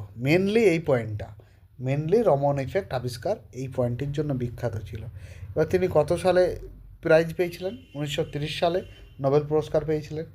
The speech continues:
ঠিক আছে, যা ভারতের জন্য একটা বিশাল গর্বের ব্যাপার। দশ নম্বর,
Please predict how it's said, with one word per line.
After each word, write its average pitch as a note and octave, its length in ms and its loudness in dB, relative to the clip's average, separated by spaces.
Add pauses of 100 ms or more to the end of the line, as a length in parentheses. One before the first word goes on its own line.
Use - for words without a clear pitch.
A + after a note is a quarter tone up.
(320)
ঠিক D3 140 -8
আছে, D3 200 -2
যা B2+ 200 6
ভারতের B2+ 400 -2
জন্য C3 220 -2
একটা B2+ 180 -2
বিশাল A#2+ 300 -2
গর্বের A#2+ 360 0
ব্যাপার। C3+ 320 -2 (1500)
দশ D#3 280 4
নম্বর, G3+ 260 2